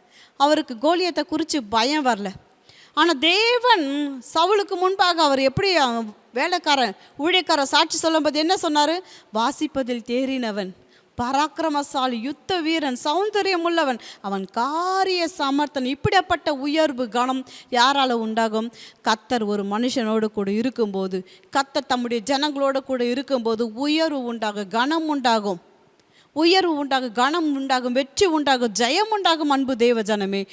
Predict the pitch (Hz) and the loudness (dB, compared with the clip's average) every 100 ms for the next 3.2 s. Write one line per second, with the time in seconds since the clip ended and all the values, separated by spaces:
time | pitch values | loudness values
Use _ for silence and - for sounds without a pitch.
0 | - - 254 285 285 254 214 214 - 370 | -16 -4 0 0 -2 -4 -2 -4 2 2
1 | 381 370 320 320 311 311 311 311 311 247 | 4 2 2 2 0 0 2 4 4 4
2 | 240 254 254 226 - - - 240 - 359 | 2 2 0 -2 -4 -14 -4 -4 0 2
3 | 311 254 | 4 2